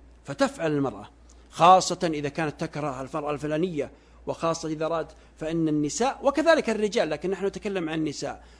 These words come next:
تفعل ذلك إلا من هدى الله. <clears throat> فالمرأة لها أغراض كثيرة في كتم ما في بطنها. أما كتمان الحبل فإن غرضها فيه أن انقضاء عدتها بالقروء أقل زماناً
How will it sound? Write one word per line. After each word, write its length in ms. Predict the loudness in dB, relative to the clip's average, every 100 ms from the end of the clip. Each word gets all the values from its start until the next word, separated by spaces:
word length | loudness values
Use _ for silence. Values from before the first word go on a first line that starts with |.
| -20 -6
تفعل 420 | -6 -6 -6 -4
ذلك 540 | -4 -4 -6 -10 -10 -10
إلا 200 | -10 -8
من 160 | -8 -10
هدى 180 | -12
الله. 240 | -16 -18 -20 -20 -20 -20 -20 -20 _ -20 -20 -20 -20 -20 -20 -20 -20 -20 -20 -20 -10 -8 -8 -10
<clears throat> 0 | -18 -20 -20 -20 -20 -20 2
فالمرأة 440 | 4 6 6 4
لها 200 | 4 4
أغراض 280 | 6 6 6
كثيرة 380 | 0 0 0 0
في 140 | -2
كتم 400 | -4 -4 -2 -4 -4
ما 120 | -4
في 120 | -4
بطنها. 420 | -8 -8 -10 -12 -16 -20 -20 -6 2
أما 300 | 4 4 2
كتمان 440 | 0 -2 2 2
الحبل 400 | 2 -2 -4 -4 -10 -20 -20 -14 -4
فإن 420 | -2 2 2 2
غرضها 500 | 4 4 4 2 0
فيه 300 | 2 2 0 -8 -8 -2
أن 220 | 0 0
انقضاء 440 | -2 -2 0 0
عدتها 500 | 0 -2 -2 -2 -4
بالقروء 560 | -4 -4 -2 0 0 0 -6
أقل 340 | 0 0 2
زماناً 560 | 0 0 0 0 -4